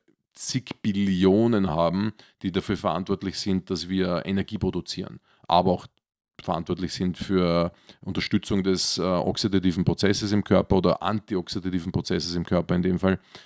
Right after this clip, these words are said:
beziehungsweise auch Zelltod defekter Zellen. Also ein wichtiges System und hier wird geschützt vor der Dysfunktion. Ja, ähm, was ich noch gefunden habe, ist, es gibt eine stimulierende Wirkung auf die Autophagie,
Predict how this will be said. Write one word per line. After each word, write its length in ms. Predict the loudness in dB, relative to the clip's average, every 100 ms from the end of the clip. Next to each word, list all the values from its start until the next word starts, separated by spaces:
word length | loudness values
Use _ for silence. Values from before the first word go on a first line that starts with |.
| -14
beziehungsweise 500 | -8 0 4 4 4
auch 160 | 2 0
Zelltod 680 | -4 -2 0 2 2 2 -2 _ _ -4
defekter 640 | -4 -2 -4 -4 -8 -8 _ -8
Zellen. 380 | -4 -2 -4 -6
Also 140 | -4
ein 120 | -2
wichtiges 440 | -4 -2 -2 0 -2
System 440 | -2 0 2 2
und 100 | 2
hier 200 | 4 4
wird 160 | 2 -2
geschützt 480 | -2 0 0 -4 _ _ _
vor 360 | -8 0 2 2
der 80 |
Dysfunktion. 800 | -2 -6 -8 -10 -8 -6 -6 -6 -14 _ _ _ _ _ _ _ _ 0
Ja, 300 | 2 2 0 _ -20 -20 _
ähm, 320 | 2 4 4
was 100 | 4
ich 80 | 6
noch 160 | 6 4
gefunden 380 | 2 2 2 2
habe, 260 | 2 2
ist, 340 | -2 -2 -4 -10 _
es 140 | -8
gibt 180 | -4 0
eine 140 | 2 2
stimulierende 840 | 2 4 6 6 6 6 4 4
Wirkung 360 | 4 6 4 4
auf 400 | 8 8 8 6
die 140 | 4
Autophagie, 800 | 6 4 2 0 -2 2 2